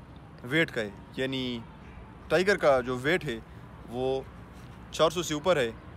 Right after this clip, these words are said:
और जो lion का वेट है वो तीन सौ पचास से ऊपर है। तो वेट में भी tiger इससे ज़्यादा है, और bite force में भी ज़्यादा है, और fighting style में भी।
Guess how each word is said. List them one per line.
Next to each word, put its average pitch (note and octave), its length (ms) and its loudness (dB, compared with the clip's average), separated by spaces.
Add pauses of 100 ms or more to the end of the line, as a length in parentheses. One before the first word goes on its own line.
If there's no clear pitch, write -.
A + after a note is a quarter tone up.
(140)
और A2 340 -2
जो A2 400 -6
lion D3+ 260 4
का D#3 140 0
वेट B2 200 0
है B2 80 -6
वो C3+ 280 -4 (480)
तीन C3+ 100 -6
सौ B2 100 -6
पचास D3+ 260 2
से C#3 80 -4
ऊपर G2+ 240 -6
है। - 460 -16
तो B2+ 100 -4
वेट E3+ 220 2
में G3+ 120 0
भी D3+ 200 0 (460)
tiger D#3 280 4
इससे D3 220 -2
ज़्यादा B2+ 240 4
है, B2 180 2 (380)
और A2 560 0 (280)
bite C#3+ 200 6
force F3 240 2
में G3 80 0
भी F3 80 0
ज़्यादा D3 200 4
है, B2+ 60 4
और B2 80 2
fighting D3+ 300 2
style D3 180 2
में D#3+ 100 -2
भी। D#3 160 -2